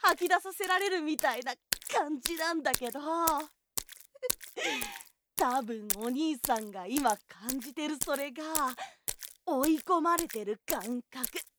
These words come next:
だよ。ま、僕としては別にお兄さんが行くかどうかなんて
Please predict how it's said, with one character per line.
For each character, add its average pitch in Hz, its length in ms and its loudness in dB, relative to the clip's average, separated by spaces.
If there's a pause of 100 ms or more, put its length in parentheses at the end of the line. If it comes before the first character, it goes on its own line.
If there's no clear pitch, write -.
(400)
だ 294 200 2
よ。 320 240 4 (1200)
ま、 320 260 -2 (680)
僕 349 260 -2
と 415 160 -2
し - 40 -16
て 330 160 -2
は 254 360 -2 (400)
別 233 420 -4
に 233 160 -8
お 226 120 -6
兄 294 220 0
さ 214 180 -8
ん 175 140 -12
が 156 120 8
行 156 140 -8
く - 100 -18
か 254 140 -4
ど 226 200 -4
う 269 40 -4
か 247 140 -8
な 170 140 -10
ん 165 80 -14
て - 160 -10